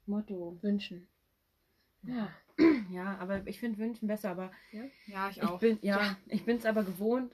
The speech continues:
Speaker 1: dass wir quasi jede Silvesterparty unter einem bestimmten Motto irgendwie so verbringen. Und ja, es ist auf jeden Fall irgendwie immer so, dass man sich daran erinnert, an jedes Silvester. Und, ähm,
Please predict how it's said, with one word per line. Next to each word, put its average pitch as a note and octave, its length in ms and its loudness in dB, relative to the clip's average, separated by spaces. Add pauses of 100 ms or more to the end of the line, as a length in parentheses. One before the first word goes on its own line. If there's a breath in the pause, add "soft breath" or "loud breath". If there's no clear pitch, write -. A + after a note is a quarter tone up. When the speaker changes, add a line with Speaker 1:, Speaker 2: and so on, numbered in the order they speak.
(100)
Speaker 1:
dass G#3 180 -2
wir G#3 100 -2
quasi F#3+ 460 0
jede G3 320 0
Silvesterparty G3 720 -2
unter G3 140 0
einem G3 200 2
bestimmten G#3 420 2
Motto G3 320 2
irgendwie B3+ 360 0
so B3+ 120 0
verbringen. A#3+ 600 -2 (1000 loud breath)
Und G#3 480 4 (520 soft breath)
ja, A3 560 0
es G#3 140 -6
ist G#3 100 -2
auf G#3 140 -2
jeden A#3+ 200 2
Fall A3+ 200 -2
irgendwie B3+ 440 4
immer C#4+ 400 2
so, A#3+ 380 4 (400 loud breath)
dass A#3 180 2
man A#3+ 220 4
sich A#3 260 4 (140)
daran G3+ 480 4 (120)
erinnert, B3 680 4 (160)
an G3+ 120 -2
jedes G3+ 240 -2
Silvester. G#3+ 500 -4 (480 loud breath)
Und, G3+ 460 2
ähm, F#3 400 0